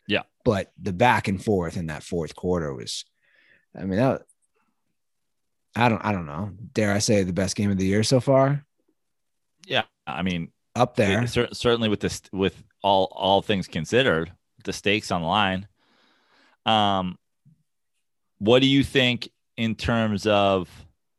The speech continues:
Speaker 1: what you saw from the Lakers?
Speaker 2: I mean,
Speaker 1: I
Speaker 2: Ru-,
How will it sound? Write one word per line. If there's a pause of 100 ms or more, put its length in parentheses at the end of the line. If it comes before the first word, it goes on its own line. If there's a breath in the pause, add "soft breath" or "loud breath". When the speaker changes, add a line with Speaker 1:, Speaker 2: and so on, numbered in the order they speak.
(1700)
Speaker 1:
what
you
saw
from
the
Lakers? (1160)
Speaker 2:
I
mean,
Speaker 1:
I
Speaker 2:
Ru-,